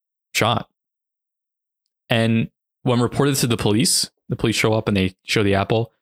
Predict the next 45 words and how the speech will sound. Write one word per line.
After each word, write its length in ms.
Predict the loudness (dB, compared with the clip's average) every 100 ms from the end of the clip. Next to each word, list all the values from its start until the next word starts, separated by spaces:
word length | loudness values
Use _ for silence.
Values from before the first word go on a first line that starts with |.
| _ _ -4
and 100 | 0
the 80 |
police 100 | 2
is 100 | 2
like, 220 | 2 0 -4 -14 _ _ -16 _ _ _
"Nah, 220 | 0 0 2
bear 180 | 2 2
did 180 | 0 0
this." 300 | 0 -2 -6 _ _ _ _ _ _ _
And 100 | -2
they're 100 | 0
all 100 | 2
like, 260 | 0 -2 -6 _ -2
"No, 300 | 0 2 0
it 120 | -2
was, 180 | -2 0
it 80 | 0
was 160 | 0 0
not 160 | 0
a 40 | 2
bear." 120 | 2
He's 140 | 2
like, 160 | 0 -2 _ _
he 100 | -2
writes 200 | 0 0
on 40 | 0
the 60 |
report, 280 | -2 -2 -2
he's 100 | -2
like, 160 | -4 -6 _ _ _ -20 -12 -4
"Bear 360 | -2 0 -2 -4
ate 160 | -6 -6
apple." 560 | -8 -8 -6 -4 -6 -10 _ _ _ _ -20 -12
So 300 | -10 -10 -4
they 100 | -2
were 100 | 0
cranky 260 | -2 -4 -4
about 220 | -4 -4
that. 220 | -6 -6 _ _ _ _ _ _ _ _ _ _
And 420 | -2 0 0 -2 -6 _ _ _ _ _ _ _ _ _ _ _ _ _ _ -6
here's 300 | -2 0 0
a 40 |
super 220 | 0 0
interesting 300 | -2 0 -2
thing, 340 | 0 0 0